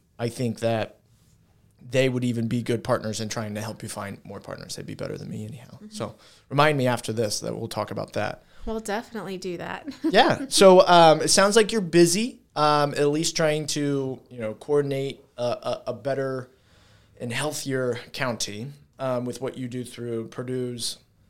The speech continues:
Speaker 1: extension in Madison County.
Speaker 2: Mm-hmm.
Speaker 1: Um, let's kinda talk about something else.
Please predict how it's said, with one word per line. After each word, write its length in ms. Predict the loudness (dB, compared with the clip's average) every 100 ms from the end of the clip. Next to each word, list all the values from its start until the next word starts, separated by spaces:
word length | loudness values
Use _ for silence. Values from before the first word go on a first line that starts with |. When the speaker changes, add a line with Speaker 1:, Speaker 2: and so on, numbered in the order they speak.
| _ _
Speaker 1:
extension 500 | -8 -4 -4 -6 -8
in 60 | -10
Madison 300 | -10 -12 -12
County. 220 | -14 -14 -16 -16 -6
Speaker 2:
Mm-hmm. 60 |
Speaker 1:
Um, 480 | -2 -2 -2 -4 -8 -6
let's 200 | -4 -2
kinda 200 | -2 -2
talk 280 | 0 0
about 320 | 0 0 0 -2
something 260 | -10 -4
else. 420 | -2 0 -2 -6